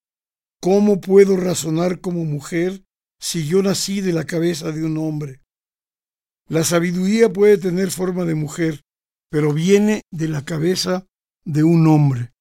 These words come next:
Esta primera estructuración general del mito,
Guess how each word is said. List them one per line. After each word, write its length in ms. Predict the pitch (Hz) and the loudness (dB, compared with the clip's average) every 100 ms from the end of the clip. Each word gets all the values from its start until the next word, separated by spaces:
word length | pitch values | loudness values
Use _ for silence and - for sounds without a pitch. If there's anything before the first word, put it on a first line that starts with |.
| _ _ _ _ _ _ _ - | _ _ _ _ _ _ _ -2
Esta 360 | 170 185 - 175 | 2 2 2 -2
primera 440 | 160 156 165 180 | -2 -2 0 0
estructuración 800 | 165 - 147 147 151 143 - 180 | 0 -2 -6 -2 -2 -2 -2 -2
general 640 | 170 170 147 160 170 196 - _ | -2 -2 -2 -2 -2 -4 -6 _
del 280 | - 147 151 | -8 -4 -2
mito, 520 | 156 175 160 160 107 | 0 0 -2 -10 -12